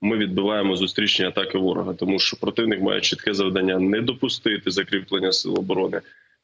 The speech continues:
повернути втрачені позиції, і під це вони підтягують все нові і нові резерви. Е,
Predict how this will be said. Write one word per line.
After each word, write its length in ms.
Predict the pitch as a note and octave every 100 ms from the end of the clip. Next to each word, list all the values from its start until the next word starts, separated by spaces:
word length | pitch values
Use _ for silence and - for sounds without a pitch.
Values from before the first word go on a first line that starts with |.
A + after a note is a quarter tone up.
| -
повернути 540 | G#2+ B2+ C3 A#2+ G#2
втрачені 460 | F#2 G2 F#2 - F#2
позиції, 600 | E2 F2+ F#2 - F#2 F#2
і 20 |
під 200 | F#2 G2+
це 140 | - C#3
вони 220 | A#2+ G2
підтягують 560 | F#2+ F#2 A2+ A2 G2+ F2+
все 200 | - F#2
нові 240 | F#2+ G#2
і 40 |
нові 220 | G#2 F#2 F#2+
резерви. 460 | F#2+ F2+ E2+ F#2 - _ _ _ -
Е, 320 | F#2+ F#2